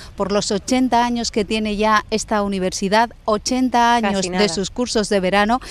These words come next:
Speaker 1: y debo decir que debemos sentirnos muy orgullosos de estos cursos, pero también de toda la universidad y de, eh, la labor enorme que han realizado durante ocho décadas.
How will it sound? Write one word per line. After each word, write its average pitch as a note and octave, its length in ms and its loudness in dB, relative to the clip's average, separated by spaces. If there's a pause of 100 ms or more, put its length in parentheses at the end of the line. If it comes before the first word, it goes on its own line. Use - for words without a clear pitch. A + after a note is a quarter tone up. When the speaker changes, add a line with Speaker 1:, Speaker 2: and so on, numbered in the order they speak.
(160)
Speaker 1:
y G#3 140 0
debo C4 220 2
decir C#4 320 -2
que C4 120 2
debemos A3+ 360 -2
sentirnos A#3 720 0
muy A#3+ 280 2
orgullosos A3 680 -2
de G#3+ 320 2
estos A3+ 340 -2
cursos, A#3+ 580 0
pero G#3+ 200 2
también A3+ 400 0
de B3 100 2
toda A#3 300 2
la B3+ 100 2
universidad A#3 560 0 (160)
y A3 140 -2
de, G3+ 200 0 (360)
eh, G#3+ 380 2
la A3 260 4
labor G#3 420 2 (300)
enorme B3 540 4
que A#3 180 0
han A3 120 0
realizado A3+ 500 2
durante G#3 460 -2
ocho G#3+ 340 -2
décadas. E3+ 560 -4